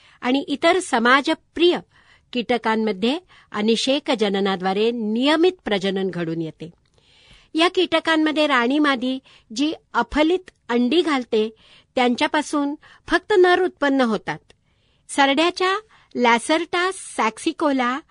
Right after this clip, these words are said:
आणि क्नेमिडोफोरस युनिपॅरेन्स या जाती पूर्णपणे अनिषेकजनित आहेत. उभयचर प्राण्यांमध्ये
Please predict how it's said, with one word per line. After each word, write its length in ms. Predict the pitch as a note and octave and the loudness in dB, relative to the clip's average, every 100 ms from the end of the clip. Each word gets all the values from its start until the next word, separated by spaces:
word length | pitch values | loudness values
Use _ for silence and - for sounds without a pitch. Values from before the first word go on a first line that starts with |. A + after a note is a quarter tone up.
| - - | -20 -12
आणि 360 | - B3+ D#4 G4+ A4 _ _ _ _ _ _ _ _ _ _ _ - | -2 2 4 2 -2 _ _ _ _ _ _ _ _ _ _ _ -6
क्नेमिडोफोरस 1200 | B3 B3+ C4+ C#4 E4+ F4+ F#4+ - C4 B3 C4+ D4+ - | 0 2 4 6 6 6 4 2 2 2 2 -2 -6
युनिपॅरेन्स 1040 | A#3+ G#3 B3 D4+ F4+ A#3+ A3 C4 C#4+ A3+ - | -6 -2 0 0 0 0 0 0 -2 -6 -4
या 180 | G#3 G#3+ | -2 -2
जाती 320 | A3 G#3 C#4+ | -2 -4 -6
पूर्णपणे 580 | - A3 G#3+ G#3+ G#3 C4+ | -2 -2 -2 -4 -4 -4
अनिषेकजनित 920 | D4 G#3 G#3 G3+ F#3+ G3 F3 D#3+ D#3 | -2 -2 -2 -2 -6 -6 -6 -8 -8
आहेत. 280 | D3+ D3 _ _ _ _ - | -10 -12 _ _ _ _ -12
उभयचर 580 | G3+ F#3+ G#3 G#3 G#3 G#3 | -6 -2 -2 -2 -6 -6
प्राण्यांमध्ये 720 | G3+ F#3 F#3 F#3 F#3 F3+ | -4 -2 -2 -2 -4 -6